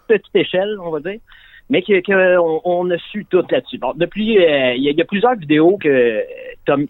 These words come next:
Tommy Talarico... Oh, crise de chat, hein ? OK, il s'est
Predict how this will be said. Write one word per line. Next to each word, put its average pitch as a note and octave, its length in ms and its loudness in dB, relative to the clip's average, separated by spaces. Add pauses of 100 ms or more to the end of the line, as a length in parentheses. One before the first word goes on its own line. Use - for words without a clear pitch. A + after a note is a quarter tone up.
Tommy E3+ 240 0
Talarico... C#3 680 2
Oh, - 80 -10 (300)
crise - 260 -16
de A2+ 120 -2 (100)
chat, B2+ 180 2
hein ? C#3 60 -4 (300)
OK, A2 160 -4
il G2 260 -2
s'est - 80 -2